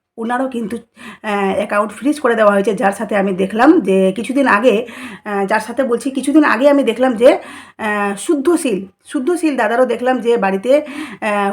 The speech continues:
পুলিশ এসে, বিশ পঁচিশ জন পুলিশ এসে ওনার, আহ, দেখলাম সমস্ত ভিডিও করার যা ইলেকট্রনিক্স যা জিনিসপত্র ছিল,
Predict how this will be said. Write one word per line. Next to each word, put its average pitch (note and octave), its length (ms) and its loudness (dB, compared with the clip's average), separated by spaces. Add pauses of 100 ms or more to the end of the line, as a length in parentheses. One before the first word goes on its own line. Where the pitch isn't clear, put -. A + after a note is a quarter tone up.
পুলিশ A#3 300 -4
এসে, A3+ 280 -2
বিশ G#3 220 -4
পঁচিশ A3 320 -8
জন G#3+ 180 -6
পুলিশ G#3+ 380 -4
এসে A#3 460 6 (460)
ওনার, G#3+ 400 -2
আহ, G3 420 4
দেখলাম G3+ 300 0 (180)
সমস্ত D#4 540 2
ভিডিও G#3 460 4
করার A#3+ 320 2
যা A3+ 120 2
ইলেকট্রনিক্স A#3+ 800 -4 (320)
যা A3 420 4
জিনিসপত্র C4 560 2
ছিল, A3+ 300 0